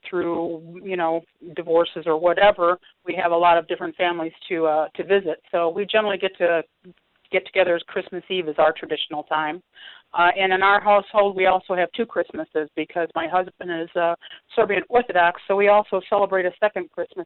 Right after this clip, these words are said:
on January seventh. That one doesn't have all the presents and things, but we have food, you know, light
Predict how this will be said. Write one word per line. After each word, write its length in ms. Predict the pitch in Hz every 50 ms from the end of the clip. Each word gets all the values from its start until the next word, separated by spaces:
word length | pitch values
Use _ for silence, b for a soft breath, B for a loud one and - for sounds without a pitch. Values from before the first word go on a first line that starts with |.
| _ -
on 160 | 175 180 175
January 480 | 175 175 175 175 170 175 165 156 156 - _
seventh. 300 | - 180 180 - 151 - _ _ _ B B B B _ _ -
That 180 | 185 190 196 220
one 140 | 220 214
doesn't 220 | 202 202 190 202 175
have 180 | 190 196 185
all 120 | 196 185 180
the 80 | 170 156
presents 420 | - - 240 247 233 214 190 - 180
and 140 | 170 165
things, 280 | - 175 170 165 175 170 -
but 140 | - - 202
we 120 | 175 180 170
have 180 | 185 180 180 180 -
food, 400 | - 202 196 202 202 202 202 196 - b b b b _ -
you 80 | 190
know, 180 | 185 180 180 175
light 260 | 170 175 175 180 190